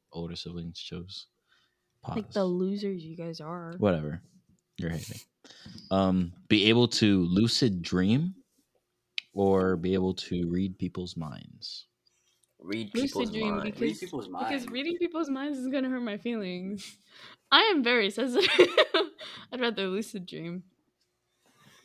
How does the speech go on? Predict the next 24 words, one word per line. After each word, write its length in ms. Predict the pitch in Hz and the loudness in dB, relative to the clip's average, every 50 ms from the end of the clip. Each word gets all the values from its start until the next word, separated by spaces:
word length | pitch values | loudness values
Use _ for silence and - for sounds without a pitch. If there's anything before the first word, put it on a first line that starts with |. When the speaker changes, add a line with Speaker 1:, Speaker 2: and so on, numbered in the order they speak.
| _ _ _ _ _ _ _ _ _ _ _ | _ _ _ _ _ _ _ _ _ _ _
Speaker 4:
Yeah, 140 | - 139 107 | 0 4 6
Speaker 1:
Have 20 | 123 | 8
you 60 | 135 | 8
guys 120 | 135 113 | 8 8
Speaker 4:
but 0 | |
Speaker 1:
ever 200 | 101 104 107 110 107 | 6 6 6 6 8
Speaker 4:
that's 20 | |
the 80 | 110 113 | 6 6
Speaker 1:
lucid 200 | - 123 101 85 | 4 4 2 4
Speaker 4:
thing, 40 | |
that's, 200 | 90 95 98 - | 4 4 4 2
Speaker 1:
dream? 60 | - 147 | 0 -4
Speaker 4:
no, 240 | 156 165 180 170 | 0 2 2 2
think 200 | - - 180 175 | 4 2 2 2
about 240 | 180 156 143 156 170 | 2 2 4 4 2
it 120 | 170 160 - | 2 0 -2
though. 120 | - 120 | -2 -4
Think 180 | 117 143 151 156 | -2 -2 -2 0
about 220 | 135 135 135 135 | 0 0 0 -2
it. 60 | 110 | -2
You 160 | 87 123 131 | -2 -4 -6
can, 280 | 135 175 165 139 - - - | -4 -4 -4 -4 -6 -8 -8
you 140 | 123 139 139 | -8 -6 -2
can, 360 | - 180 165 135 110 101 | -2 -2 -2 -2 -4 -6